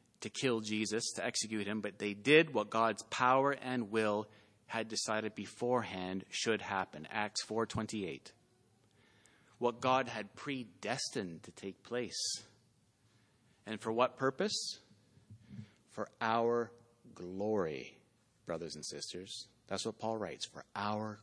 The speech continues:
glory. Amen. No, we declare God's wisdom, a mystery that has been hidden and that God has destined for our glory before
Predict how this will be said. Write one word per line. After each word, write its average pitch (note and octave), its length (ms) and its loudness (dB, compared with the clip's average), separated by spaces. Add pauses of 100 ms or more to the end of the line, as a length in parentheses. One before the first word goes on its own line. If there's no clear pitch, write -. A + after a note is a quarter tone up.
(160)
glory. F2 580 -4 (400)
Amen. G2+ 960 2 (800)
No, A#2 120 2
we A#2+ 160 4
declare C#3+ 380 4
God's B2 540 2
wisdom, D2 420 -8 (120)
a G2+ 80 -4
mystery C3+ 320 4
that A#2+ 100 -2
has G#2 120 -6
been G#2 200 -2
hidden F#3+ 540 2 (100)
and G#2 100 -4
that G#2 140 -4
God A#2 280 4
has F2+ 200 -8 (120)
destined F3 520 0
for E2 200 -10 (100)
our D3 320 4
glory G2+ 540 -2 (320)
before D3+ 800 4